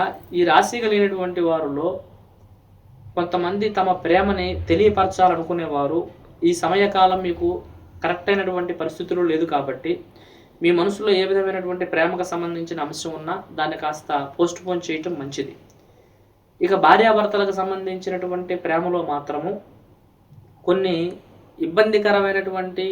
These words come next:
సిచ్యువేషన్లు, కొన్ని కోపంలో తీసుకున్న నిర్ణయాల వల్ల, వేరే చికాకులు, సమస్యల వలన కొన్ని భార్యాభర్తల మధ్య సమస్యలు తయారవటం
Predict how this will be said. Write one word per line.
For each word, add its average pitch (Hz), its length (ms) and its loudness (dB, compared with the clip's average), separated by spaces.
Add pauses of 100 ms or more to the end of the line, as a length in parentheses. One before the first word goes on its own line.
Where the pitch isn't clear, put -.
(240)
సిచ్యువేషన్లు, 190 760 0 (1080)
కొన్ని 185 220 2
కోపంలో 202 500 6
తీసుకున్న 196 400 -4
నిర్ణయాల 180 440 2
వల్ల, 151 260 0 (800)
వేరే 196 320 8
చికాకులు, 196 560 2
సమస్యల 185 520 -2
వలన 175 300 0 (240)
కొన్ని 175 220 0
భార్యాభర్తల 185 580 4
మధ్య 175 260 -2
సమస్యలు 175 480 -4
తయారవటం 165 640 0